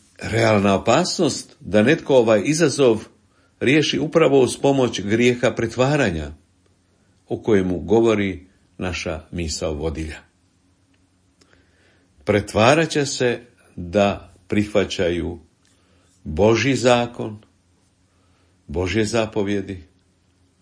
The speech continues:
a zapravo će ih kršiti. Budući da se radi o zaista prefriganom grijehu, valja nam biti maksimalno iskreno ponizan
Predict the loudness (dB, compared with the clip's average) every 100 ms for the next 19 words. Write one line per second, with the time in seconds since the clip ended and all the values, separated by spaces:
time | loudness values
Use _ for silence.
0 | -8 -6 -4 -6 -6 -8 -8 -10 -12 -12
1 | -12 -16 _ _ -6 -6 -8 -16 -20 _
2 | _ _ _ _ _ _ _ _ _ _
3 | _ _ _ _ _ _ _ _ _ 0
4 | 2 4 4 4 4 4 4 6 6 6
5 | 4 4 4 6 6 2 2 0 2 2
6 | 4 4 4 4 4 4 4 2 0 2
7 | 4 4 2 0 0 -2 -4 -4 -2 -2
8 | -2 -4 -2 0 0 0 -2 -4 -6 -10
9 | -10 -6 -4 -4 -4 -6 -6 -4 -4 -4
10 | -6 -8